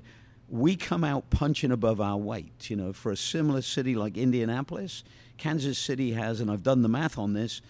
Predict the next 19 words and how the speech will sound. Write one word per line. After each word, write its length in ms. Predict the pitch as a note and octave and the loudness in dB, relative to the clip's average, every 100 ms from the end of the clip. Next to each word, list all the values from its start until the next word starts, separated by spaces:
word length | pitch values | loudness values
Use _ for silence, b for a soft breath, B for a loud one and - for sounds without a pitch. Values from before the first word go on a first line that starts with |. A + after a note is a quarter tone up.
| B B | B B
has 140 | A#2+ | -4
been 320 | G#2 A#2+ G#2+ - - - - | 2 4 2 -2 -18 -20 -6
massively 680 | A#2 A#2+ E3 - D3+ A#2 B2 | 0 2 2 0 -2 0 2
more 200 | A#2 A2+ | 2 2
successful 720 | - G2+ - - - E2+ C#2+ - B B B B | -2 -6 -4 -6 -6 -14 -16 -20 B B B B
on 380 | B2 A#2 A2+ A2 | -2 0 0 -2
a 100 | A2+ A#2 | -4 0
national 880 | A#2 B2 B2+ - A#2 A2+ G#2+ G2 - | 2 0 -4 -2 0 2 0 -2 -6
level, 500 | A2 A#2+ C3 G2 F2+ | -2 0 -2 -4 -6
like, 280 | E2+ F#2 F2 - | -6 -8 -12 -18
you 160 | - G2 | -14 -8
know, 180 | G2 F2+ | -8 -8
i-, 20 | G#2 | -10
instead 560 | - E2+ A2 - A2+ | -10 -8 -8 -4 -4
of, 80 | G2+ | -4
like, 160 | G2 - G2 | -6 -10 -8
Indianapolis 760 | C3 B2+ A#2+ A2+ A2 A#2 A2 - | 0 2 2 0 -2 -6 -6 -8
or 80 | F2+ | -8
Cincinnati, 760 | - A#2+ - B2 A2 A2 G#2+ | -6 -6 -4 -4 -4 -4 -6